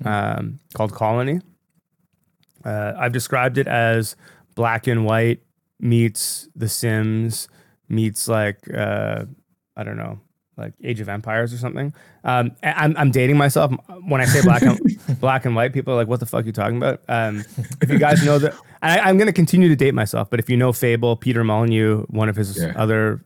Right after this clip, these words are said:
Speaker 1: like, famed games was, was black and white. But basically, you are, um, I call it a one and a half player game.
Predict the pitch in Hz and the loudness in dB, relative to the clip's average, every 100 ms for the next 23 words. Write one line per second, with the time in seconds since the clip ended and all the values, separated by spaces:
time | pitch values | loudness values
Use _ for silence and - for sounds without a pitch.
0 | - 131 110 113 110 107 107 104 101 - | -6 -4 -2 -2 -4 -2 -4 -6 -8 -12
1 | - 101 101 - 104 98 107 107 131 196 | -8 -6 -6 -4 -4 -4 -4 -4 0 2
2 | 202 - 165 139 - - _ 131 147 156 | 2 2 2 2 -6 -20 _ 0 4 4
3 | 160 135 135 131 123 - - 113 110 104 | 2 2 2 2 0 -2 -6 -2 0 -2
4 | 101 - - - - 120 160 147 117 123 | -4 -10 -20 -12 -6 0 2 4 2 2
5 | 127 113 110 117 - 139 135 135 139 175 | 0 -2 -2 -4 -2 0 0 -2 -4 -6